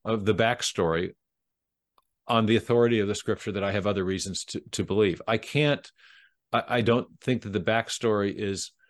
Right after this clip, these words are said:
fully developed. So we, we don't, we're not told all the details of what happened and how, how the fall of created beings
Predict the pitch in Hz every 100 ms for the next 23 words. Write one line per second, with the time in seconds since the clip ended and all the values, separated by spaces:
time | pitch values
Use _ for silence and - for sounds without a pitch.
0 | _ - 131 123 104 98 98 98 127 -
1 | - - 104 107 104 - 113 107 117 117
2 | 113 120 117 - 117 107 95 90 101 101
3 | - 120 127 117 95 104 - 107 104 117
4 | 104 95 82 101 104 104 - - - 110
5 | 107 107 - - - - _ 101 101 -
6 | - 113 110 107 107 98 - - 110 104
7 | 107 95 85 101 101 98 -